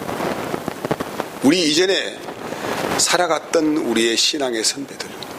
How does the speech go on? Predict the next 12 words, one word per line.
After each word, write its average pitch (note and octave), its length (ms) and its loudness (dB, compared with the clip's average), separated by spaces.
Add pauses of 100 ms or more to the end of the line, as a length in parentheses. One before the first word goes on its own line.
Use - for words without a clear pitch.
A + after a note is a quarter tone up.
(1300)
엄청난 G#3+ 960 4 (840)
수도 - 480 4
셀 A3+ 200 2
수 - 160 0
없는 G3 300 2 (580)
많은 E4 200 4
사람들이 F3+ 580 -4 (1500)
말씀의 A#2+ 460 4
은혜를 G#2+ 420 2
입어서 G#2+ 580 4 (2500)
하나님을 G#2 380 4
따라갔고 A2 800 2